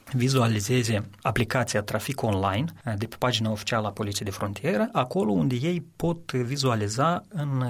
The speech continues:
regim real ce se întâmplă la punctele de trecere, câte automobile sunt și care sunt timpii de așteptare. Și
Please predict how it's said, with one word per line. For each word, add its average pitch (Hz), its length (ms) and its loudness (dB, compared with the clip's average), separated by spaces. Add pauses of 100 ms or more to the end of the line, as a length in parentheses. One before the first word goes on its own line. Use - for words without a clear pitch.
(200)
regim 117 440 0
real 156 480 -2
ce 170 160 -2
se - 140 -6
întâmplă 143 380 -6
la 135 80 -2
punctele 135 320 -4
de 131 80 -2
trecere, 104 500 -2
câte 170 240 -6
automobile 113 600 0
sunt 180 340 -2
și - 180 0
care 156 200 -2
sunt 143 380 -6 (280)
timpii 160 420 0
de 131 200 4 (100)
așteptare. 98 600 -2 (160)
Și - 340 2